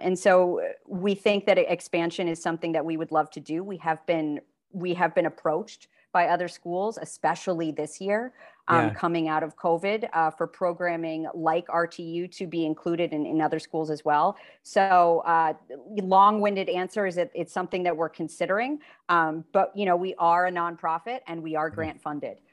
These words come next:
Speaker 1: Um,
Speaker 2: Right.
Speaker 1: so it, it, we, and we don't want, we don't want to, like,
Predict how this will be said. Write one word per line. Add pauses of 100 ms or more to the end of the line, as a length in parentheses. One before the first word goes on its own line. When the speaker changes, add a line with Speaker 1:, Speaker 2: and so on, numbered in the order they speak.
(140)
Speaker 1:
Um,
Speaker 2:
Right.
Speaker 1:
so
it,
it,
we,
and
we
don't
want,
we
don't
want
to,
like,